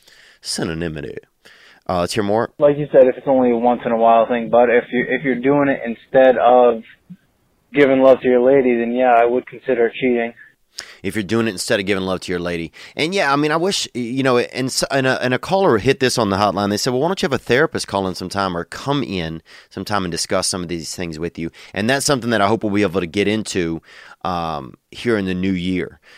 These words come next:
Speaker 1: Uh, a couple more, uh, months here, we're gonna try to, you know, maybe even get into a bigger studio where we can have more applicable space for a guest. Uh, those are pipe dreams, but those are real dreams, and, and some of that support comes from people supporting on Patreon,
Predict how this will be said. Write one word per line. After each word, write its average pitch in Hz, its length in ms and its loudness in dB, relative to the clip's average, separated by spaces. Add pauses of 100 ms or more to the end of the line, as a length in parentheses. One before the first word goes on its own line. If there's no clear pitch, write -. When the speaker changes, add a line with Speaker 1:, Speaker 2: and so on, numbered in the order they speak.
(160)
Speaker 1:
Uh, 85 280 -6
a - 40 -8
couple 104 300 -8
more, 92 560 -2 (520)
uh, 87 160 -8
months 95 420 -4
here, 95 140 -4
we're 87 80 -6
gonna 87 140 -8
try 92 340 -2
to, 85 240 -4 (320)
you 113 80 -8
know, 98 120 -2
maybe 92 260 -2
even 87 300 -4 (180)
get 92 140 -4
into 90 240 -6
a 82 80 -4
bigger 82 340 -6
studio 82 480 -8
where 80 160 -10
we 82 140 -8
can 85 180 -12
have 82 400 -8 (240)
more 85 400 -4
applicable 90 540 -6
space 85 340 -8
for - 160 -8
a 78 80 -6
guest. 80 560 -8 (400)
Uh, 80 280 -10
those 101 180 -2
are 110 40 -2
pipe 135 300 -2
dreams, 95 320 -4
but 92 160 -2
those 110 180 2
are 98 280 2 (160)
real 123 260 2
dreams, 90 380 -4
and, 87 160 -8
and 92 280 -8
some 113 200 -6
of 104 40 -2
that 95 120 0
support 98 340 -4
comes 98 180 -8
from 92 160 -8
people 90 280 -6
supporting - 340 -8
on 87 80 -12
Patreon, 104 680 -4